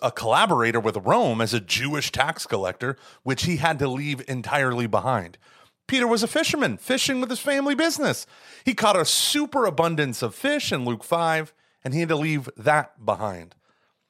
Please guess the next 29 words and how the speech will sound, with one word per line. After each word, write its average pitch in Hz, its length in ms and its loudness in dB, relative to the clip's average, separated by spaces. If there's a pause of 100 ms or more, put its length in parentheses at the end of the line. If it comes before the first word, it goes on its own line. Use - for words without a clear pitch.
(200)
Paul 214 320 4
was 139 200 -2
out 107 340 0
to 131 180 -2
arrest 131 420 0
and 123 160 -10
murder 226 260 0
Christians, 170 640 -4 (300)
and 156 80 -4
let's 143 200 2
be 143 120 2
thankful 120 520 2
he 139 140 -2
had 123 100 0
to 135 60 -2
leave 120 240 -4
that 123 280 2
behind. 92 460 -8 (560)
The 165 140 0
context 277 840 -2
of 170 100 -2
the 165 100 -4
call 131 380 0
is 156 180 -2
as 165 280 2
individual 202 760 0
as 143 280 0
every 175 320 0
person, 131 500 -4